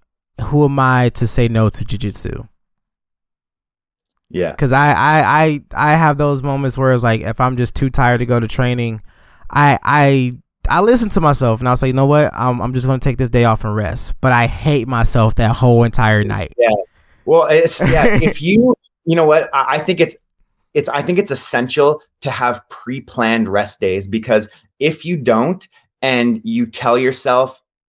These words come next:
Speaker 2: like, if, if you sort of have it in your, your mental schedule that you're going to jujitsu and then you bail, then you feel shitty. But if you, if you have that pre-planned rest day, then there's nothing to feel guilty about,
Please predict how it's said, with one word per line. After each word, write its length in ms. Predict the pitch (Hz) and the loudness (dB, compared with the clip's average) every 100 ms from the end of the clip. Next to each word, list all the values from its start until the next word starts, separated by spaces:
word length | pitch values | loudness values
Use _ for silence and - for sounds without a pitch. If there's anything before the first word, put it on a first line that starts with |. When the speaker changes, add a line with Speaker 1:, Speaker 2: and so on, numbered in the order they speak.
| _ | _
Speaker 2:
like, 320 | 117 117 107 - | -2 0 -2 -6
if, 140 | 123 147 | -12 -12
if 200 | 131 139 | -12 -10
you 140 | 147 | -10
sort 240 | - 156 | -2 -2
of 60 | 120 | -2
have 280 | 110 123 123 | -4 -2 0
it 80 | 120 | 0
in 140 | 120 | 0
your, 240 | 113 107 104 - | 0 -2 -6 -8
your 160 | 113 113 | -2 0
mental 380 | 113 113 113 104 | 0 -2 -4 -6
schedule 720 | - 107 110 113 113 113 113 _ - | -2 0 0 2 2 2 -2 _ -2
that 120 | 113 | -2
you're 100 | 104 107 | -2 -2
going 240 | 113 110 | 0 0
to 60 | 107 | -2
jujitsu 640 | 104 101 104 101 113 117 | -6 -2 -4 -2 0 0
and 140 | 107 107 | 0 -2
then 120 | 110 | -2
you 100 | 107 | -4
bail, 520 | 95 95 104 131 170 - _ - | -2 0 2 2 -2 -8 _ -12
then 240 | 107 123 127 | -2 0 0
you 100 | 117 | -4
feel 540 | - 131 120 113 101 | -8 0 2 2 0
shitty. 480 | - - 170 104 90 _ - | -6 0 0 0 -8 _ -12
But 280 | 117 135 127 | 0 0 0
if 100 | 120 | -6
you, 160 | 131 - | -10 -6
if 140 | 131 | -6
you 100 | 123 | -4
have 380 | 123 151 170 160 | -6 -2 -2 0
that 240 | 156 - - | -2 -4 -12
pre-planned 680 | - 147 - 143 127 117 | -12 -12 -8 -4 -2 0
rest 320 | 110 170 180 - | 0 0 -2 2
day, 320 | 117 117 117 - 110 | 4 2 -2 -14 -6
then 120 | 135 | -4
there's 160 | 127 120 | -2 -2
nothing 280 | 143 143 | -4 -4
to 60 | 123 | -6
feel 180 | - 113 | -4 -4
guilty 400 | 101 117 113 90 | 0 0 0 -10
about, 300 | 82 76 | -8 -8